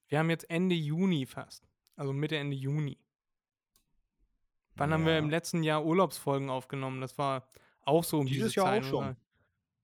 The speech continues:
Speaker 1: Schon ein Jahr her, ja. Gut. Dieses Jahr auch schon?
Speaker 2: Ja.
Speaker 1: Weil du in Dänemark warst?
Speaker 2: Kann sein, dass es deshalb war.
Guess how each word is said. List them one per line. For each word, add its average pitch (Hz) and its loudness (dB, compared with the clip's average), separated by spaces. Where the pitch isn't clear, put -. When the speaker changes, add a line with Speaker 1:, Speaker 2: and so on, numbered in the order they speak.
Speaker 1:
Schon 147 -2
ein 135 -2
Jahr 131 0
her, 131 -2
ja. 139 0
Gut. 131 -10
Dieses 127 -8
Jahr 127 -10
auch 131 -8
schon? 208 -6
Speaker 2:
Ja. 135 -2
Speaker 1:
Weil 139 0
du 147 -2
in 139 -2
Dänemark 165 -2
warst? 214 -2
Speaker 2:
Kann 143 -2
sein, 160 2
dass 131 -4
es 113 -8
deshalb 110 -6
war. 120 -6